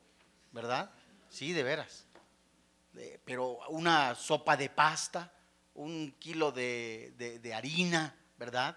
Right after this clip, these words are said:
Algo para el granero abundante, y ahí se te está echando a perder en tu alacena. "Ay, no, cuánto me bendice el Señor, gloria a Dios, aleluya", ¿verdad? Y, y, y se te está echando a perder. Prefieres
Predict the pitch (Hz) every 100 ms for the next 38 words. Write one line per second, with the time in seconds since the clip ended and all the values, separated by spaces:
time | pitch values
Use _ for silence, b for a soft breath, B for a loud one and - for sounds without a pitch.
0 | - - 180 233 220 147 - 139 135 131
1 | 131 123 123 156 190 170 143 147 180 208
2 | 226 B B B 143 151 208 302 311 -
3 | 285 240 226 277 - 254 254 247 240 214
4 | 202 220 196 202 180 175 196 185 170 -
5 | 285 320 302 285 254 247 233 202 277 359
6 | 339 277 240 220 214 233 - 214 - 190
7 | 185 196 139 214 320 349 302 311 359 -
8 | B B - 220 220 214 202 139 247 330
9 | 226 202 170 156 170 269 277 B - -
10 | _ - 202 - 185 180 - 151 285 -
11 | 302 285 269 202 208 - 175 160 233 294
12 | 349 381